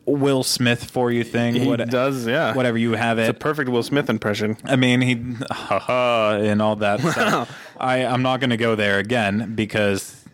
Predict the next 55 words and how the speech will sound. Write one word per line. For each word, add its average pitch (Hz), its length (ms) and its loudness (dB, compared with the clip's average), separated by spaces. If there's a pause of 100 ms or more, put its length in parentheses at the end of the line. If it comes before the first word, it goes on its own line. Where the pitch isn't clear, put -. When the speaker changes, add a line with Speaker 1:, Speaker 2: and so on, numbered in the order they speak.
(140)
Speaker 1:
I 110 180 2
don't 107 260 0
do 127 200 2
a 110 60 2
good 98 220 -2
Will 101 160 2
Smith 107 240 0
Speaker 2:
Yeah. 127 140 2
Speaker 1:
impression, 127 360 -2
but 170 200 -2
Speaker 2:
But 311 80 0
he's 330 160 2
Speaker 1:
he's 247 40 0
Speaker 2:
up 240 100 0
there 220 120 2
on - 60 2
Speaker 1:
in 214 40 2
Speaker 2:
the - 60 2
Speaker 1:
there. 120 80 2
Speaker 2:
screen 143 220 2
and 131 100 2
he's 127 180 0
talking 110 320 -2
to 117 160 2
you 110 80 4
and 104 220 0
you're 117 120 2
excited. 85 480 -2
Speaker 1:
Yeah, 135 200 -2
and 139 240 0
then 139 160 0
you 135 100 -2
go 135 400 0
even 143 320 -4
further 120 340 0
from 113 180 -4
that. 107 240 0
That 156 120 0
Speaker 2:
Yeah. 170 60 0
Speaker 1:
would 135 160 0
be 113 120 0
good 104 200 2
enough. 95 440 0
But 123 140 0
then 113 300 0
you 117 100 0
go 135 180 0
a 135 60 0
little 127 200 0
further 117 340 0
on 107 200 2
and 117 220 0
then 113 140 2
you 117 100 0
start 113 360 -2